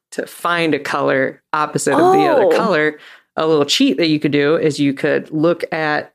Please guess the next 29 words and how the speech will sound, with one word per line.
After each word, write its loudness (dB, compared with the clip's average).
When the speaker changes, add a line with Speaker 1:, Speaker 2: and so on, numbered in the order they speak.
Speaker 1:
the -2
color 0
that 2
you 2
want 0
to -2
find -4
the -2
opposite -2
for, -2
for -4
ten, 0
twenty -2
seconds, -4
and 0
then 0
look -2
away 0
onto -2
a 0
white -2
surface 0
or -2
something -2
kind -4
of -2
neutral -2
or -2
blank. -2